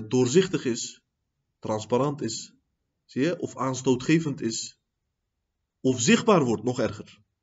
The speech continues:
Sommigen dragen ook met scheurtjes, toch? Een broek met scheurtjes erin. La hawla wa la quwwata illa billah. Ah, dat is niet toegestaan. Niemand kan daar fatwa voor geven. Of is strak bijvoorbeeld.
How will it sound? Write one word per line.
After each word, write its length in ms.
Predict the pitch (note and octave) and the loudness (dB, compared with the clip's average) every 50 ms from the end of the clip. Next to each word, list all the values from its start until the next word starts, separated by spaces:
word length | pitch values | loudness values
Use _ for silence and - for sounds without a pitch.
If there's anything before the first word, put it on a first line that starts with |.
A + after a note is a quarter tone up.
| _ _ | _ _
Sommigen 580 | _ - A#2 A#2 A2 G#2+ A#2 A2+ A2 A2+ A2+ | _ -8 -8 -6 -6 -6 -8 -8 -8 -10 -6
dragen 320 | G#2+ A#2+ A2+ A#2 A#2 - C3 | -2 0 0 0 2 0 0
ook 180 | A#2+ B2+ - - - _ _ _ | 0 0 -6 -16 -20 _ _ _
met 200 | _ G#2+ A2 - | _ -8 -8 -6
scheurtjes, 480 | - - - D#3 D#3+ D#3+ D#3+ D3+ G2+ - | -6 2 6 6 6 6 4 -2 -4 -4
toch? 160 | - - - | -4 -4 -4
Een 140 | D#3 C3 A2+ | -4 -6 -4
broek 220 | A#2+ C3 C3 C3 | -2 -2 -2 -2
met 180 | B2+ A#2 G#2+ - | -4 -8 -6 -6
scheurtjes 420 | - - C#3 C3+ C3 B2 A2 G2 | -2 2 2 2 2 0 -4 -6
erin. 220 | G#2 F#2 F2 - - _ _ _ _ _ _ _ _ _ _ _ _ _ _ _ _ _ _ _ _ | -6 -8 -8 -12 -18 _ _ _ _ _ _ _ _ _ _ _ _ _ _ _ _ _ _ _ _
La 160 | - G2 G#2 | -8 -8 -8
hawla 260 | G2+ G2+ A2+ G#2 G#2+ | -6 -4 -4 -4 -2
wa 100 | G2+ G2 | -2 -2
la 120 | G2+ G2 F2+ | -2 -4 -6
quwwata 300 | - - G2 G2 - G2 | -6 -8 -8 -6 -6 -6
illa 260 | F#2+ F#2+ F2+ F#2 F2+ | -6 -6 -8 -10 -10
billah. 280 | - F#2+ E2 - - _ _ _ _ _ _ _ _ _ _ _ _ _ _ _ _ _ _ _ _ _ _ _ | -12 -14 -14 -16 -20 _ _ _ _ _ _ _ _ _ _ _ _ _ _ _ _ _ _ _ _ _ _ _
Ah, 320 | - A2+ A#2+ G#2+ G2+ G#2+ | -8 -6 -6 -6 -6 -4
dat 200 | - C3+ C#3+ - | -4 -4 -2 -2
is 120 | D3+ B2+ | -4 -4
niet 200 | C3 D3 E3+ E3 | -2 -4 -4 -4
toegestaan. 440 | E3 D3+ C3 B2+ G#2+ - G#2+ G#2 G#2+ | -4 -6 -6 -6 -8 -8 -8 -8 -6
Niemand 300 | C3+ F3+ G3+ G#3 G3 E3 | -6 -6 -4 -4 -4 -4
kan 160 | - D#3+ D3+ | -4 -4 -2
daar 140 | C#3+ C#3+ C3 | 0 0 0
fatwa 320 | - B2+ A#2+ - - A2 G#2 | 0 -2 -4 -4 -4 -8 -10
voor 160 | - - - | -10 -16 -20
geven. 200 | _ _ _ _ _ _ _ _ _ _ _ _ _ _ _ _ _ _ _ _ _ _ _ _ _ _ _ _ _ _ | _ _ _ _ _ _ _ _ _ _ _ _ _ _ _ _ _ _ _ _ _ _ _ _ _ _ _ _ _ _
Of 220 | - D3 D#3 - | -2 -2 -2 0
is 200 | - C#3+ - - | -2 -2 -2 -2
strak 340 | - - D#3 D3+ D3 - - | -4 -2 -2 -2 -2 -2 -4
bijvoorbeeld. 600 | A#2 G#2+ G2+ - G2+ F#2+ F2+ F2 E2 - - _ | -4 -6 -4 -6 -8 -8 -10 -14 -16 -18 -20 _